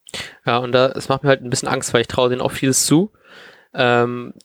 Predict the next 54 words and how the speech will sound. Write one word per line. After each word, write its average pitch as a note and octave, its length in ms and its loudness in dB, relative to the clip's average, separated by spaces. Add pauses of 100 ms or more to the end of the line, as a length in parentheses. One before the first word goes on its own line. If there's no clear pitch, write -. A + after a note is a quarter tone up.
(120)
wobei B2+ 380 2
ich C#3+ 120 -4
auch C#3 120 -2
gelesen D3+ 280 2
habe C#3+ 100 0
irgendwo, C3+ 280 -2
dass B2+ 180 0
jemand C3 180 -2
meinte, C3 380 -2
also A#2+ 100 0
ich - 80 0
habe E3+ 100 2
es - 100 -4
nicht C#3+ 200 0
verfolgt, C#3+ 380 2
das C#3 80 0
Spiel B2+ 240 -10
gegen B2 160 2
Frankfurt, C3 540 0
aber B2 140 2
ich - 100 -6
habe - 120 -10
irgendwo B2 300 0
gelesen, B2 300 2
dass A#2+ 160 -2
sie A#2+ 260 0
deutlich A#2+ 300 0
kopfloser A#2 640 2
agieren A#2 460 0
als - 320 0
unter A#2+ 220 -2
Nagelsmann. A2+ 480 -2 (460)
Das - 120 -12
hat B2 140 -6
mir A#2+ 80 -4
sehr A#2 100 -2
viel A#2+ 120 -10
Hoffnung A#2 260 -8
gemacht, A2 260 -6
als B2 120 -8
ich - 80 -14
dann A2+ 140 -6
gesehen A2 240 -2
habe, A2 100 -4
dass - 200 -6
die A2+ 140 -12
direkt A2 320 -8
gegen A2+ 180 -10
Werder A2+ 200 -2
<laughs> - 0 -
spielen - 440 0
am C#3+ 200 0
zweiten C3 260 0
Spieltag. A#2 500 2